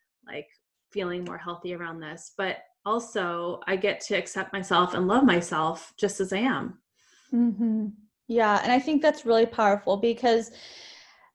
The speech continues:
Speaker 2: the, the, be-, the, the pro of functional medicine and all this information that we're learning about with gut health and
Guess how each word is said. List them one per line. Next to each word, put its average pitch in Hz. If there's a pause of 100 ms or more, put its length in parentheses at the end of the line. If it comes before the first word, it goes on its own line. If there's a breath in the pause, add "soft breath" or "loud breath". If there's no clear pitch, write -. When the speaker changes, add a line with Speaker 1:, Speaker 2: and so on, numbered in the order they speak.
(640)
Speaker 2:
the, 254
the, 233
be-, 240
the, 240 (140)
the 240
pro 285
of 233 (140)
functional 254
medicine 233
and 226
all 214
this 220
information 220
that 226
we're 226
learning 214
about 214
with 214
gut 202
health 202
and 214